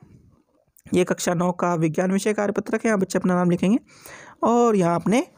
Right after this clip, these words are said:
कक्षा अध्यापक नाम लिखेंगे। बच्चों, हमारा पाठ चल रहा है कार्य तथा ऊर्जा,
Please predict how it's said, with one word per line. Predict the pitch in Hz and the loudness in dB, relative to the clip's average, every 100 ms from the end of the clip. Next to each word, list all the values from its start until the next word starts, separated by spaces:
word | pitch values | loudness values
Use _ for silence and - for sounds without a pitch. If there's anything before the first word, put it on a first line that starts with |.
| _ | _
कक्षा | - 190 - | -6 -2 -2
अध्यापक | - - 208 | -2 -2 -4
नाम | 151 156 | -2 -2
लिखेंगे। | 240 - 214 - _ _ _ _ _ _ _ - - | -2 -2 -4 -4 _ _ _ _ _ _ _ -8 -2
बच्चों, | 202 - 277 | 0 0 0
हमारा | 285 | 0
पाठ | 277 214 226 | 0 -2 -2
चल | - 214 | -4 -2
रहा | 233 | -2
है | |
कार्य | - 190 190 | -2 -2 -2
तथा | 202 185 180 | -2 -2 0
ऊर्जा, | 160 156 165 165 | 0 0 0 -4